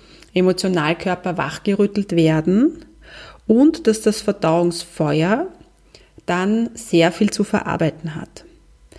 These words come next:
Ihr kennt das alle, wenn beispielsweise eine starke Trauer im System ist, also wenn man einen Menschen verliert, entweder weil eine Beziehung auseinanderbricht oder auch vielleicht, weil jemand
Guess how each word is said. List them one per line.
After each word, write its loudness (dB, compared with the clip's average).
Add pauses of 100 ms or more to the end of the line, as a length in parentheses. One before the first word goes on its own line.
(260)
Ihr 4
kennt 0
das -2
alle, 0 (420)
wenn 2
beispielsweise -2 (760)
eine 0
starke -4
Trauer 2
im 4
System 0
ist, -6
also -4
wenn -2
man 0
einen 2
Menschen -4
verliert, 0 (600)
entweder -2
weil 0
eine 2
Beziehung 2
auseinanderbricht -2
oder -2
auch -8
vielleicht, -6
weil -4
jemand -4